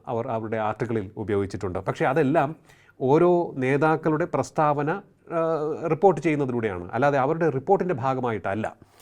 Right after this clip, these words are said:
ആം, നേതാക്കളുടെ വാക്ക് കോട്ട് ചെയ്തുകൊണ്ടാണ് അവർ ഉപയോഗിച്ചിരുന്നത്. അവരുടെ റിപ്പോർട്ടിൽ ടെറർ ഉപയോഗിച്ചില്ല.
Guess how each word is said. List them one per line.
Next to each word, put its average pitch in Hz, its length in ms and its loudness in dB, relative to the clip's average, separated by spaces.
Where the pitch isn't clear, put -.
ആം, 127 340 2
നേതാക്കളുടെ 175 720 4
വാക്ക് 151 380 2
കോട്ട് 214 340 6
ചെയ്തുകൊണ്ടാണ് 139 360 4
അവർ 120 120 4
ഉപയോഗിച്ചിരുന്നത്. 101 600 -2
അവരുടെ 196 220 8
റിപ്പോർട്ടിൽ 180 460 4
ടെറർ 208 220 10
ഉപയോഗിച്ചില്ല. 156 840 2